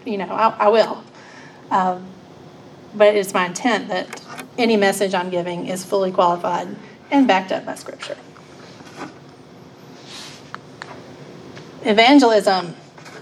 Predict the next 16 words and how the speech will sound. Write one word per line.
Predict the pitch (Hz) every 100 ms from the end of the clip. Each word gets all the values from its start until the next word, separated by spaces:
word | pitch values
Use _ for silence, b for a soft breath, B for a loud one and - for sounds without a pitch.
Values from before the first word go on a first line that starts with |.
| B B B B B B B B B - -
We | 226
all | 240
know | 247
Saint | 247 269 269
Francis, | 262 254 254 247 240 254 - - - -
"Preach | - 269 269
the | -
gospel | 262 240 247 - 233
at | 214
all | 240 247
times | 269 254 254 254
and | 220
when | 208
necessary, | 208 220 254 233 233 233 226
use | 214 208 214
words." | 190 185 180 - - -